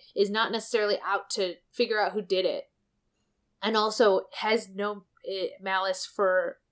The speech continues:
Manfred either. He wants to be friends with Manfred.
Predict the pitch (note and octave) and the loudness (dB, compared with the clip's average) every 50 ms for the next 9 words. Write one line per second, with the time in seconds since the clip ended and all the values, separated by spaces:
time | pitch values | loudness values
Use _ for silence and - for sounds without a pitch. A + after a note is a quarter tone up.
0 | _ _ _ F3 F3+ F3+ G3 G#3 G3 - - G3 F#3 - - D#3 G3 G#3 G#3 F3+ | _ _ _ -6 -4 -2 -2 -2 -2 -2 -2 -2 -2 -4 -8 -10 -10 -10 -6 -6
1 | F3+ - - C3+ D#3+ A#3+ - _ _ _ _ _ _ _ _ _ _ - - A#3 | -6 -6 -4 -6 -6 -6 -8 _ _ _ _ _ _ _ _ _ _ -8 -6 -6
2 | G#3 F#3+ F#3+ - G3+ G#3 G#3+ A#3 A#3+ - - B3+ A#3 F#3+ G3+ G3 F#3+ - - D#3+ | -6 -6 -2 0 2 2 2 0 -2 0 0 0 0 0 -4 -8 -8 -6 -4 -2
3 | E3+ G3+ A3 G#3+ - G3 F#3+ F#3 - F#3+ E3 D#3+ E3+ D#3+ - - - B2 A#2+ B2+ | -2 -2 -4 -4 -8 -8 -8 -8 -10 -14 -14 -14 -14 -14 -12 -8 -6 -2 -2 -2
4 | F#3+ | -4